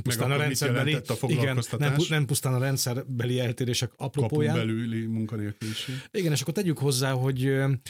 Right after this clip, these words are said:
Speaker 1: honnét lesz többlet, hogyha a gazdaságnak a felvevő ereje növekedni fog, hiszen azért, ö, kétezer-huszonkettőben is fennmarad a dinamikus növekedés, legalábbis az összes előrejelzés öt százalékos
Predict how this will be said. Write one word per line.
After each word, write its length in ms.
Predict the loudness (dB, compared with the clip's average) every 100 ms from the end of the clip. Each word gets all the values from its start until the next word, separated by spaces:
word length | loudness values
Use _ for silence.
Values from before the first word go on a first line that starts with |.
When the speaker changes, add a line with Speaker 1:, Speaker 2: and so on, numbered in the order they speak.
| -6
Speaker 1:
honnét 360 | 0 2 2
lesz 180 | 0 -2
többlet, 340 | 0 0 0
hogyha 440 | -2 -2 -2 0 -2
a 40 |
gazdaságnak 600 | -2 -2 -2 -2 -2 -2
a 300 | -2 -2 -4 _ -20 -12
felvevő 540 | -2 0 2 2 2
ereje 380 | 0 0 0 0
növekedni 480 | 0 0 -2 -2 -4
fog, 240 | -4 -6
hiszen 300 | -2 -4 -2
azért, 520 | -2 -2 -2 -2 -4 -2
ö, 160 | -2 -2 _ -20
kétezer-huszonkettőben 1040 | -6 -4 0 0 0 0 -2 -4 -4 -4 -2
is 260 | -2 -2 -4
fennmarad 440 | -4 -2 -2 -2
a 200 | -4 -4
dinamikus 460 | -2 -2 0 -2 -4
növekedés, 420 | -4 -4 -4 -6
legalábbis 760 | -4 -4 -4 -6 -6 -4 -4 -6 _ -20 -20 _
az 140 | -6
összes 460 | -4 -4 -4 -4 -4
előrejelzés 960 | -4 -4 -2 -2 -2 -4 -4 -4 -6 -8 _
öt 140 | -8
százalékos 600 | -6 -4 -4 -4 -6 -4